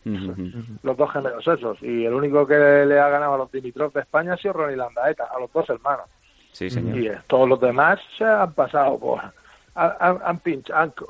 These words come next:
Speaker 3: han perdido contra ellos.
Speaker 1: Ujú.
Speaker 3: ¿Sabes?
Speaker 2: Sí.
Speaker 3: Que también ellos hacen lo que,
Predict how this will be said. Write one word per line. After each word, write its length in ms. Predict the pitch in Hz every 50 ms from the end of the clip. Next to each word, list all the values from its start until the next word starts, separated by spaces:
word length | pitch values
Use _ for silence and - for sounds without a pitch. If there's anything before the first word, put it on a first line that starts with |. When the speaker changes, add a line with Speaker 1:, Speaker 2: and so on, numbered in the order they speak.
| - - - -
Speaker 3:
han 160 | - 147 139
perdido 320 | 123 160 147 139 139 135 120
contra 440 | 120 113 107 - 107 107 117 139 165
ellos. 240 | 160 123 - - - _ _ -
Speaker 1:
Ujú. 220 | 92 87 92 85 - 117 - _
Speaker 3:
¿Sabes? 380 | _ - 170 170 170 147 120 110
Speaker 2:
Sí. 80 | 104 - -
Speaker 3:
Que 200 | 127 117 113 110
también 320 | - 113 113 131 151 190 214
ellos 280 | 190 196 220 226 226
hacen 220 | 240 220 240 247 247
lo 100 | 220 175
que, 200 | 160 147 135